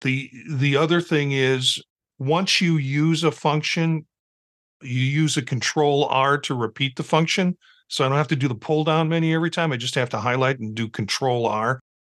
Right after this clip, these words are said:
and it'll silence the next breath. The other thing is, the more audio editing that you do in a digital format, you'll s-, you'll recognize breaths just because of the, the wave signature that you see.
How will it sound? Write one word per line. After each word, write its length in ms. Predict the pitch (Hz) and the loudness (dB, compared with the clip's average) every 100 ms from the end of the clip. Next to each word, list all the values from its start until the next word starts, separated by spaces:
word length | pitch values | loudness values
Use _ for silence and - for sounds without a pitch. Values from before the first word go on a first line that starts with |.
| - | -8
and 140 | 127 | 0
it'll 200 | 127 120 | 0 2
silence 580 | 113 - 135 135 127 123 | 0 2 2 2 0 -2
the 80 | 127 | -2
next 360 | 113 120 - - | -2 0 -2 0
breath. 340 | 131 135 - _ _ _ - | 0 0 -4 _ _ _ -2
The 200 | 139 139 | 2 2
other 220 | 165 165 | 4 2
thing 240 | 160 147 | 2 0
is, 160 | 139 127 | 0 -2
the 80 | 127 | 0
more 340 | 131 131 131 | 0 0 2
audio 420 | 123 135 135 131 | 0 2 0 0
editing 500 | 123 123 131 127 120 | 0 0 0 0 -2
that 260 | 117 123 117 | 0 -2 -2
you 220 | 127 127 | -2 -2
do 460 | 113 127 135 156 139 | 0 0 2 2 0
in 80 | |
a 80 | 110 | -2
digital 420 | 104 123 117 113 | -2 -2 -2 -2
format, 560 | 107 - 135 139 147 156 _ _ _ _ | -4 -2 0 2 2 0 _ _ _ _
you'll 140 | 135 160 | -2 2
s-, 240 | 156 - | 2 2
you'll 340 | 156 143 180 156 | 0 2 2 2
recognize 800 | 151 - 160 127 117 113 110 | 0 0 -2 -2 -2 -2 -4
breaths 500 | 123 131 143 113 - | -4 0 2 2 0
just 360 | - - 120 - | 0 0 0 2
because 360 | 156 123 135 120 | -2 2 0 0
of 80 | |
the, 160 | 113 110 | -4 -4
the 140 | 117 113 | -2 0
wave 340 | 110 117 131 | 2 0 0
signature 560 | - 120 107 98 - 104 | -2 -4 -4 -4 -4 -2
that 200 | 98 98 | -4 -4
you 100 | 101 | 0
see. 460 | - 123 117 87 | 2 2 -2 -6